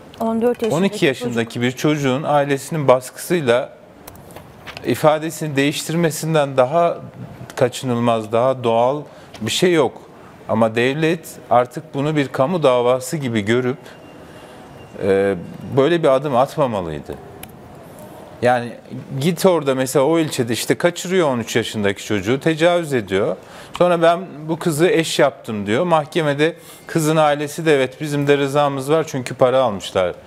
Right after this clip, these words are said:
Speaker 2: karşılığında. Mahkemede alan memnun, satan memnun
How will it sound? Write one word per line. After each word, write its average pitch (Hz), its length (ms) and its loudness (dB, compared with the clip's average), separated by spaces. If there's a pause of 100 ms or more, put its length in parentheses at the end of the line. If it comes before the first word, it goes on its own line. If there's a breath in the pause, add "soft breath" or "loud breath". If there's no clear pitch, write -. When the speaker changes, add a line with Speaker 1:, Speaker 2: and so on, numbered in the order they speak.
(200 loud breath)
Speaker 2:
karşılığında. 107 800 0 (420 loud breath)
Mahkemede 165 800 2
alan 165 340 2
memnun, 143 380 0
satan 170 400 0
memnun 139 340 0